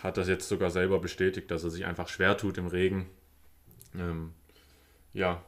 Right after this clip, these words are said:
im Qualifying am Tag davor in trockenen Bedingungen hat er tatsächlich noch das Auto komplett ausgereizt bis ans Maximum und, ähm, in Reihe eins gestellt. Also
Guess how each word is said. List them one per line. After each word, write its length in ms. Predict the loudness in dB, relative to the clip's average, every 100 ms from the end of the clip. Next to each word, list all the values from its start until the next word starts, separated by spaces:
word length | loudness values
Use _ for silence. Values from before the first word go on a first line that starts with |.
| -12
im 100 | -6
Qualifying 500 | 2 4 4 2 0
am 120 | 0
Tag 220 | -2 -2
davor 340 | -2 0 2 2
in 60 |
trockenen 340 | 0 -4 -2 -2
Bedingungen 380 | 0 0 -2
hat 120 | -4 -8
er 80 |
tatsächlich 440 | -6 -6 -4 -4 -4
noch 100 | -6
das 80 | -2
Auto 280 | 0 0
komplett 760 | -2 -2 -4 -2 -2 -2 -4 -16 _ -20 -20 -20 -20 _ _ _
ausgereizt 760 | 0 0 2 2 6 6 4 -2
bis 140 | -2
ans 180 | -2 -2
Maximum 480 | -4 -4 -4 -4 -4
und, 300 | -8 -10 -10
ähm, 360 | -8 -6 -6 -10 -16 -20 -20 -10
in 100 | -4
Reihe 280 | 4 4 4
eins 220 | 2 0
gestellt. 480 | -6 -2 -2 -2 -6
Also 340 | -6 -4 -6